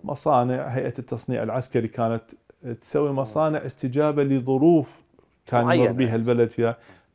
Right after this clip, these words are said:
Speaker 1: فلا ترقى أغلبها أن تسمى مصانع. فالقدم، يعني ال-، العمر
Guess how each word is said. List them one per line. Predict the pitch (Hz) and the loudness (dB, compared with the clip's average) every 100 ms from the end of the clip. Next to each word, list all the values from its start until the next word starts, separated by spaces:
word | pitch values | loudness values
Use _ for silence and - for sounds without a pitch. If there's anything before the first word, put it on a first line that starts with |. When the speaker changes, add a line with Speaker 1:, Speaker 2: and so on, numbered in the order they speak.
| - | -6
Speaker 1:
فلا | 156 175 214 185 - - | 0 2 2 2 -4 -2
ترقى | 165 156 - 139 - | 0 0 0 0 0
أغلبها | 160 139 170 190 170 165 | -2 2 2 4 2 -2
أن | 151 | -4
تسمى | - 135 143 139 143 139 | -6 -6 -4 -2 -4 -4
مصانع. | 120 - 95 87 - _ _ _ _ _ | -8 -4 -6 -6 -14 _ _ _ _ _
فالقدم، | 120 120 123 202 180 - _ _ _ _ _ _ _ _ _ _ - | -4 0 4 6 4 2 _ _ _ _ _ _ _ _ _ _ -12
يعني | 95 95 | -8 -8
ال-، | 92 92 - - - _ _ _ _ _ _ _ _ _ _ _ _ _ | -8 -10 -14 -18 -20 _ _ _ _ _ _ _ _ _ _ _ _ _
العمر | 113 143 170 135 - | -6 2 4 4 2